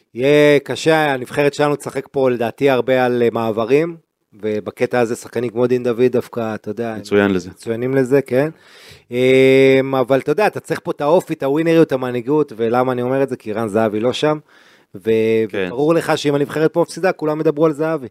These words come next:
Speaker 2: זה מאוד צורם
Speaker 1: זה
Speaker 2: באמת
Speaker 1: מאוד,
Speaker 2: ש-
Speaker 1: מאוד, אני רואה תסריט מאוד ריאלי, ש-, שאתה יודע, שנפסיד שם איזה שתיים אחת כזה, וידברו איפה, שעם זהבי זה היה נראה אחרת.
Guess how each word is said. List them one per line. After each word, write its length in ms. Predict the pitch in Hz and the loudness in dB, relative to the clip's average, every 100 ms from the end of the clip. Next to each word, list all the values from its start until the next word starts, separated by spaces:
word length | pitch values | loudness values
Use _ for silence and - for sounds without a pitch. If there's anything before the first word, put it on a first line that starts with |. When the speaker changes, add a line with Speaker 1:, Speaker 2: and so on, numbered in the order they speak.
| _ _ | _ _
Speaker 2:
זה 180 | 107 | -4
מאוד 200 | 107 110 | 2 2
צורם 340 | - 98 98 95 | 2 -2 -2 -4
Speaker 1:
זה 80 | 101 | -8
Speaker 2:
באמת 120 | 135 | -2
Speaker 1:
מאוד, 220 | 147 170 | 2 2
Speaker 2:
ש- 40 | 160 | 2
Speaker 1:
מאוד, 300 | 165 170 170 | -2 -2 0
אני 380 | 175 180 160 | 0 0 0
רואה 200 | 170 175 | 4 4
תסריט 360 | 165 143 160 156 | 4 -4 -10 -10
מאוד 200 | 160 165 | -8 -4
ריאלי, 360 | 170 196 185 131 | 0 2 2 2
ש-, 100 | 131 131 131 | 2 2 2
שאתה 160 | - 139 | 0 -2
יודע, 160 | 151 | 0
שנפסיד 460 | 113 113 107 147 143 | 0 -4 -2 -2 0
שם 140 | 139 | 0
איזה 140 | 120 101 | 0 -4
שתיים 320 | - 110 107 | -4 -2 -2
אחת 220 | - 110 | -4 -6
כזה, 380 | - 113 143 151 | -4 0 2 2
וידברו 760 | 143 147 147 151 143 151 165 151 | 0 -2 -4 -6 -6 -4 0 0
איפה, 420 | 139 131 127 123 127 - _ _ _ | 0 -4 -2 -2 -4 -10 _ _ _
שעם 200 | - 123 | -14 -6
זהבי 260 | 131 131 | -2 0
זה 100 | 120 | 2
היה 100 | 123 | 0
נראה 200 | 123 117 | 0 -2
אחרת. 500 | 110 - 104 98 _ | -4 -6 -12 -12 _